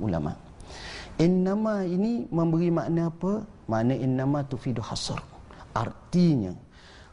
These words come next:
ya ini saja je. Orang yang ada ilmu, para ulama yang sebenar, mesti ada rasa khasyiatullah.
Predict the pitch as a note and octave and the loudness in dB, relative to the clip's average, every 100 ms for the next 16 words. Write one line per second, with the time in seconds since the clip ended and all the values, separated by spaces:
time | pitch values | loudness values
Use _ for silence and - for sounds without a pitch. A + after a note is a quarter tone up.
0 | - C3+ D3 E3+ F3 D3 C#3 A#2 C#2 C2+ | -4 0 2 2 2 -2 -4 -4 -6 -8
1 | - - - - - - - A#2 B2+ F3 | -14 -20 -20 -20 -20 -16 -2 0 2 2
2 | G#3+ G3 F3+ E3+ D#3+ D3+ C#3 B2+ B2 C3 | 2 0 0 0 0 2 2 2 0 0
3 | D3 E3+ E3+ D#3+ F#3 G#3 G#3 C3 D#3+ D3 | 0 2 4 4 4 4 2 2 2 2
4 | D3 D3 F3+ G#3 - - - A#2+ - D#3 | 2 4 4 0 -6 -12 -6 -4 -2 -2
5 | B2 A#2+ A#2+ A2+ B2 G#2+ - G#2+ - G2+ | 0 2 0 0 -2 -2 -2 -4 -4 -6
6 | F2 F2 F2 | -4 -6 -6